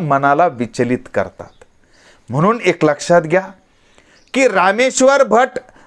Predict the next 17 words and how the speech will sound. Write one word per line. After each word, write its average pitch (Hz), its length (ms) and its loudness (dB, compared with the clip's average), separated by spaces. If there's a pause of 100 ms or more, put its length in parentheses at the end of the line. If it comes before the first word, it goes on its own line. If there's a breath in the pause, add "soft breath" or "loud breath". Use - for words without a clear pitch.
नंतर 202 400 0
बदलले 247 480 2 (100)
असं 208 260 2
म्हणतात, 208 500 0 (580 soft breath)
पण 214 100 0
ते 269 220 0
नेमकं 233 400 0
काय 233 280 0
आहे 233 220 2
हे 220 120 2
आपण 220 320 0
याच्या 208 300 0
अगोदर 190 380 0
बघितलेलं 180 540 0
आहे. 185 240 2
इथून 175 240 0
पुढेही 185 340 2